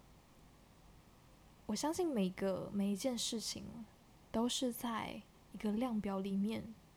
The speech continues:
左右跑，可能百分之八十都在灰色地带，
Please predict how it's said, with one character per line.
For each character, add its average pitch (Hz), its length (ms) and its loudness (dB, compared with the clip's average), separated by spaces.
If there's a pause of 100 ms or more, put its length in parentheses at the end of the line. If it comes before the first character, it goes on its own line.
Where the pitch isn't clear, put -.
(460)
左 175 240 -4
右 269 160 6
跑， - 260 -10 (1500)
可 214 100 0
能 202 360 4
百 196 180 0
分 214 160 0
之 214 100 0
八 214 220 2
十 - 300 -6 (260)
都 214 180 -2
在 214 140 0
灰 208 220 -4
色 202 200 -2
地 202 160 -6
带， 214 280 -8